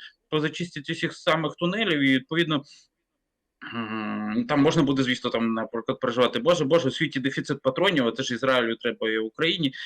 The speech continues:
але це буде контрпродуктивно. Тому, в принципі, зараз, е, судячи по тій динаміці подій, яка є, якщо там, називаємо так, ще тиждень назад було чого тривожитися щодо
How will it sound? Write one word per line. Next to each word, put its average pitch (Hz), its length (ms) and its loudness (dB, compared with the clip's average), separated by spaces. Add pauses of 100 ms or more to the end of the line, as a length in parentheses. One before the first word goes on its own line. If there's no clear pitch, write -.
(160)
але 131 140 4
це 175 120 0
буде 147 200 -4
контрпродуктивно. 135 1000 -2
Тому, 170 260 0
в - 340 -10
принципі, 165 360 -2
зараз, 131 460 -2
е, - 20 -6 (440)
судячи 139 460 -4
по 117 500 0 (140)
тій - 140 -4
динаміці 127 520 0
подій, 120 260 -4
яка 120 260 0
є, 196 180 2
якщо 165 240 0
там, 143 200 2
називаємо 156 440 0
так, 147 140 -2
ще 160 140 0 (120)
тиждень 180 320 2
назад 170 300 2
було 190 240 4
чого 185 260 2
тривожитися 131 840 2 (340)
щодо 139 460 0